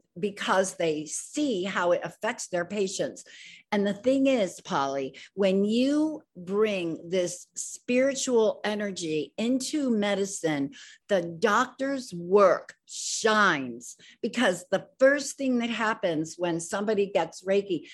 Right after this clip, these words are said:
is they, uh, it triggers the parasympathetic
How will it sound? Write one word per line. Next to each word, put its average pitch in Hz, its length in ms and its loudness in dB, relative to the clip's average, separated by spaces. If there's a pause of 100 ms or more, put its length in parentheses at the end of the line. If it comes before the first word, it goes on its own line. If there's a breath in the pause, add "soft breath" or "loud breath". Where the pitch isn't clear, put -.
(200 loud breath)
is 196 220 0
they, 180 340 0
uh, 180 80 -4 (100)
it 196 160 -4
triggers 220 760 2
the 175 100 -2
parasympathetic 190 1040 -2